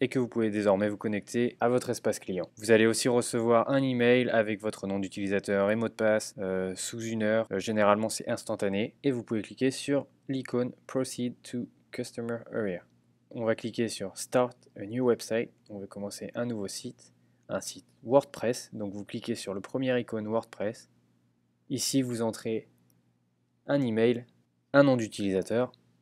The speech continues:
un mot de passe. Vous cliquez sur Confirmer. Ici, on vous propose à nouveau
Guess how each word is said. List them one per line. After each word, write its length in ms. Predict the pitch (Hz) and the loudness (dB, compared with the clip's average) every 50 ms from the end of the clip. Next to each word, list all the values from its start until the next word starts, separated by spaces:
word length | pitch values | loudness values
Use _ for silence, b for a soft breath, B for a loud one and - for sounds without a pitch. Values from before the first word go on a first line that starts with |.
| _ _ _ - | _ _ _ 4
un 100 | 151 147 | 4 6
mot 100 | 123 110 | 6 4
de 60 | 101 | 0
passe. 400 | - 107 101 107 - - - - _ _ _ _ _ _ _ _ _ _ | 4 4 4 4 4 2 -10 -18 _ _ _ _ _ _ _ _ _ _
Vous 140 | - 139 156 | -2 -2 -2
cliquez 380 | 151 - 151 131 - 123 123 120 | 0 -2 -4 -2 0 0 -2 -2
sur 240 | - - 156 151 - | -2 -2 -4 -4 -2
Confirmer. 480 | - 120 - 110 98 92 92 101 - - _ _ _ _ _ _ _ _ _ _ _ _ _ - | -4 -6 -2 -2 -2 -2 -2 -2 -4 -6 _ _ _ _ _ _ _ _ _ _ _ _ _ -6
Ici, 300 | 139 131 - - - 135 | -6 -4 -2 0 2 2
on 80 | 131 123 | 2 2
vous 100 | 120 123 | 2 0
propose 460 | 123 - - 139 127 - 139 135 127 | -2 0 -2 0 2 2 2 4 4
à 100 | 135 135 | 4 4
nouveau 460 | 135 131 127 127 131 131 131 131 - | 4 2 0 0 2 2 2 2 -2